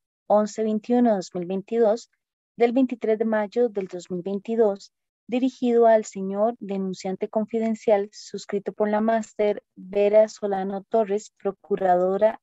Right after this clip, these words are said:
de la Procuraduría de, de la Ética Pública, referente a gestión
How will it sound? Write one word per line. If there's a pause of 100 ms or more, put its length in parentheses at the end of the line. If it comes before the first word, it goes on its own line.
(100)
de
la
Procuraduría
de, (340)
de
la
Ética
Pública, (640)
referente
a
gestión